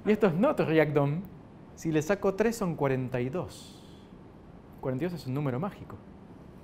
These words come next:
Muchos se ríen, saben de qué me estoy, a qué me estoy refiriendo.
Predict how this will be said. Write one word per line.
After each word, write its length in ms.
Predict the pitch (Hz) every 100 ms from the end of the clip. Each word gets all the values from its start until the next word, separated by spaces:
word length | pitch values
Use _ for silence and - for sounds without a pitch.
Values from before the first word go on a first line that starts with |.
| - - - - - - - - - - - - - - -
Muchos 280 | 143 156 143
se 120 | 127
ríen, 380 | 120 127 110 101 -
saben 300 | - 127 123
de 80 | 113
qué 80 |
me 80 | 113
estoy, 380 | 107 123 120 113
a 80 | 117
qué 120 | 127
me 80 | 139
estoy 160 | 131 147
refiriendo. 540 | 135 139 139 123 113